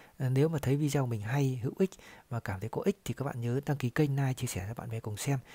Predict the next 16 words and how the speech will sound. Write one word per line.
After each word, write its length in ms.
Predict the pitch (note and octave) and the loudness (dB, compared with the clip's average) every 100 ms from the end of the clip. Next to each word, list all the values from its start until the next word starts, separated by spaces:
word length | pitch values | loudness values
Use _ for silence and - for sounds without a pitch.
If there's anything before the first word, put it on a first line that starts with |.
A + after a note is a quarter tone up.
| - - - | -20 -10 -2
và 180 | G#2+ | -2
đặt 200 | G#2+ G#2 | 0 -2
câu 100 | - | -2
hỏi 240 | A#2 G2+ G#2 | -2 -4 -4
để 80 | G2 | -4
cho 140 | B2 | -2
mình 320 | B2 A2 G#2+ G#2 | -2 -2 -6 -4
ra 280 | A#2 A#2+ A2+ - - | -2 -2 -6 -12 -2
được 160 | B2+ - | -2 0
những 240 | A#2 A#2+ | -4 -2
cái 80 | C#3 | 0
video 220 | C3 B2 | 2 0
tiếp 140 | A#2+ D3+ | 0 -2
theo 320 | - C3 A#2 - | 0 0 0 -6
phục 160 | - | -10
vụ 120 | B2+ | -6